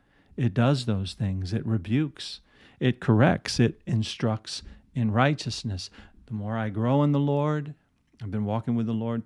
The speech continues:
thirty-six years now, but I'm constantly growing, constantly growing.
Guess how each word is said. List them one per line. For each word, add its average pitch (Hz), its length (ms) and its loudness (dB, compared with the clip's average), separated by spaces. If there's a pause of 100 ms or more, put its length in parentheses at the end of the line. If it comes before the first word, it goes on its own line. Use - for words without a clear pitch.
thirty-six 107 680 -8
years 123 340 -2
now, 131 420 -2 (440)
but 110 280 -4 (300)
I'm 98 200 -12
constantly 120 840 -6 (340)
growing, 98 600 -6
constantly 123 640 -2
growing. 104 440 -4